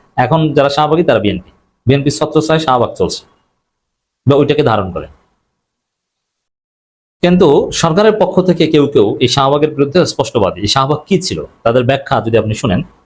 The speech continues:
জামাত শিবিরের ব্যাখ্যা। এই জন্যে সরকার কেউ কেউ এখন হক কথা বলছেন। শুধু এটা না, এই প্রথম আলো ডেইলি স্টার পন্থীদের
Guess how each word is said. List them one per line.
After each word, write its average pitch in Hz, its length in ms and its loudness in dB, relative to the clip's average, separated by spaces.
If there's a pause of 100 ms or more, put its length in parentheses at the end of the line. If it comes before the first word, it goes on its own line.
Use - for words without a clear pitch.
জামাত 233 260 0
শিবিরের 95 260 2
ব্যাখ্যা। - 200 -10 (1120)
এই 160 100 4
জন্যে 214 180 4 (240)
সরকার 165 260 0
কেউ 175 120 4
কেউ 185 140 4
এখন 175 160 2
হক 127 160 0
কথা 123 220 -2
বলছেন। - 260 -6 (320)
শুধু 185 200 2
এটা 175 160 -2
না, 87 120 -6
এই 131 100 -4
প্রথম 156 200 0
আলো 175 140 2
ডেইলি 156 200 4
স্টার 156 180 -2
পন্থীদের 139 300 0